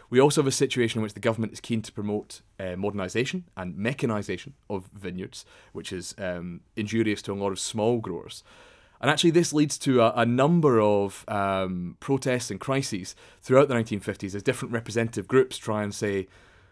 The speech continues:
"Well, this is dreadful. <laughs> We need to find a way around this." You get different groups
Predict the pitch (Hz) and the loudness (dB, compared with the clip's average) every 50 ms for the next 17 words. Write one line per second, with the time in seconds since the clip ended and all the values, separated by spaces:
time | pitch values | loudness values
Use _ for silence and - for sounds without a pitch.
0 | _ _ _ - - 107 87 - _ _ _ _ _ _ _ _ _ _ _ _ | _ _ _ -6 -4 -4 -4 -6 _ _ _ _ _ _ _ _ _ _ _ _
1 | - 113 - - - - - 165 - - - - - - 170 165 - - 151 143 | -12 -12 -10 -6 -2 0 0 0 -2 -6 -14 -10 0 4 4 4 6 6 2 2
2 | 139 - - 131 120 117 113 107 104 117 143 151 135 - 90 - - 110 107 117 | 2 2 4 4 4 4 4 4 6 6 6 6 4 0 -4 -6 -4 -4 -4 -2
3 | 107 131 143 139 143 127 - 107 117 123 131 123 - - | 0 0 -2 -2 -2 -6 -6 -2 2 2 2 2 2 -4